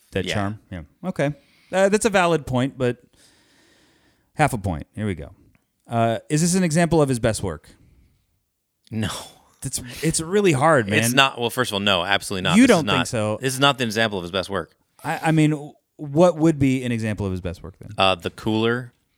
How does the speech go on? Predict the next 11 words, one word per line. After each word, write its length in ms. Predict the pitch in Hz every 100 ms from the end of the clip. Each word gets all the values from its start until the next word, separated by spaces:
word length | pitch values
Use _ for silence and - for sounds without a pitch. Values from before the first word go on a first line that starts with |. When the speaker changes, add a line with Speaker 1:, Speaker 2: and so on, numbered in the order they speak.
| _ _
Speaker 1:
Oh, 220 | 135 131 131
The 100 | 127
Cooler. 400 | - 131 127 117
He's 80 | 110
so 440 | 104 98 95 127
Speaker 2:
Um, 80 | 117
Speaker 1:
good. 240 | 113 107 104
Yeah, 480 | 120 120 120 120 117
there's 200 | 123 135
a 60 |
depth 480 | 139 107 113 117 -